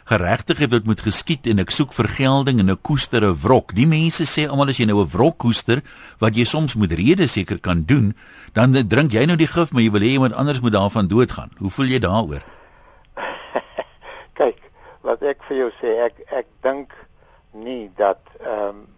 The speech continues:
Speaker 2: dit is die maklikste ding in hierdie wêreld om die ontvanger van so 'n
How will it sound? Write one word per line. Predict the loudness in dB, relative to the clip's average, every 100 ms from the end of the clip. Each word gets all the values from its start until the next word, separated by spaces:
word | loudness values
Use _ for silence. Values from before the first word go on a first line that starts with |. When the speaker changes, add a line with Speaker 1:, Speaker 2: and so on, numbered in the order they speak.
| -6
Speaker 2:
dit | -2 -2 -4
is | -14 -14
die | -6
maklikste | -6 -4 -6 -8 -8 -6
ding | -6 -6
in | -12
hierdie | -12 -8 -4
wêreld | -2 -4 -6 -14 -20 _ _ -20 -20 -12
om | -10 -8
die | -6
ontvanger | -8 -6 -6 -2 -4 -4
van | -8 -10 -14 _ -20 _ -18 -4
so | -2
'n | 0